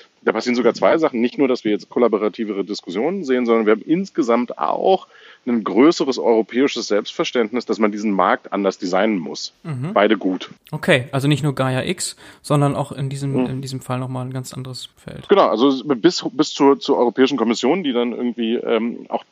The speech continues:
Speaker 1: zu uns den Kontakt sucht, ähm, äh, und sehr klar verstanden hat, der Gesundheitsmarkt und der Gesundheitsdatenmarkt ist ein Markt, den man regulatorisch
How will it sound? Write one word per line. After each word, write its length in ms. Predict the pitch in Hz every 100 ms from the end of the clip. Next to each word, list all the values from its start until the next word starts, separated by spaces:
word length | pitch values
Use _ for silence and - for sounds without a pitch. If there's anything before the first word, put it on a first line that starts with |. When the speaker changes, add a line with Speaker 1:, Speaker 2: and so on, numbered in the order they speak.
| _
Speaker 1:
zu 100 | 120
uns 160 | 123
den 160 | - 120
Kontakt 320 | 104 120 -
sucht, 320 | - 175 -
ähm, 380 | 110 127 131 139
äh, 300 | 135 117 123
und 440 | 104 90 143 127 123
sehr 320 | 117 98 151
klar 280 | 185 170 170
verstanden 540 | - 147 107 123 139 131
hat, 240 | 131 - - - _ -
der 80 | 98
Gesundheitsmarkt 840 | 98 160 202 175 - 127 131 -
und 120 | -
der 60 | 95
Gesundheitsdatenmarkt 1000 | 95 101 92 - 82 - 170 123 123 _
ist 260 | 131 -
ein 160 | - 120
Markt, 380 | 107 107 - 113
den 160 | 113
man 300 | 113 110 113 - - _
regulatorisch 920 | 107 104 104 - 143 170 151 156 -